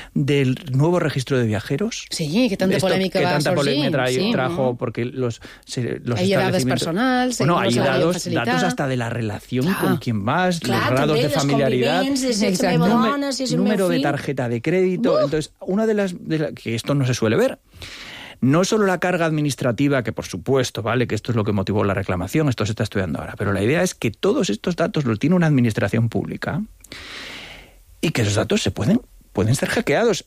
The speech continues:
Speaker 1: Han hackeado a Endesa, que es lo que ha ocurrido ahora. Entonces, ¿por qué? O sea, ¿cuál es el grado de confianza que tengo que yo tener sobre que todos esos datos se guarden bien? Este es un problema de guardar datos, que
Speaker 3: Claro.
Speaker 1: alguien pueda hacer un uso indebido. Entonces, ¿qué pasa con los usos indebidos? Que no se expone.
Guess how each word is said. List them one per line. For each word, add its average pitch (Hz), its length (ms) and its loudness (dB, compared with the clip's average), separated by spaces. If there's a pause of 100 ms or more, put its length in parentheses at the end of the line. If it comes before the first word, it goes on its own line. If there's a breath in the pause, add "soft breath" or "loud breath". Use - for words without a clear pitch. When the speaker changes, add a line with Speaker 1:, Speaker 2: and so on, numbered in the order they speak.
Speaker 1:
Han 156 120 -2
hackeado 160 340 0
a 92 40 -2
Endesa, 95 340 -2
que 87 100 -2
es 120 60 0
lo 131 80 2
que 127 60 0
ha 120 40 0
ocurrido 92 340 0
ahora. - 240 -4
Entonces, 104 340 -2
¿por 110 320 -2
qué? 185 420 0 (340)
O - 40 -4
sea, 123 160 0
¿cuál 165 260 0
es 185 100 2
el 165 120 2
grado 160 240 2
de 156 80 0
confianza 147 480 -2
que 131 100 -2
tengo 135 240 2
que 127 140 0
yo 127 140 2
tener 151 420 0
sobre 113 320 0
que 120 80 0
todos 175 380 2
esos 165 100 -2
datos 175 300 0
se 170 60 0
guarden 151 440 2
bien? 151 220 2
Este 120 140 0
es 160 80 0
un 185 100 4
problema 160 320 2
de 147 60 4
guardar 113 340 0
datos, 90 360 -6
que - 80 -14
Speaker 3:
Claro. 156 200 -2
Speaker 1:
alguien 143 320 0 (100)
pueda - 320 -2
hacer 107 260 -4
un 107 120 2
uso 117 180 0
indebido. 104 340 2
Entonces, 127 220 0
¿qué 190 120 0
pasa 190 240 2
con 185 120 2
los 175 140 2
usos 180 240 2
indebidos? 165 500 2 (420 loud breath)
Que 156 140 2
no 156 120 4
se 147 140 -2
expone. 104 580 -2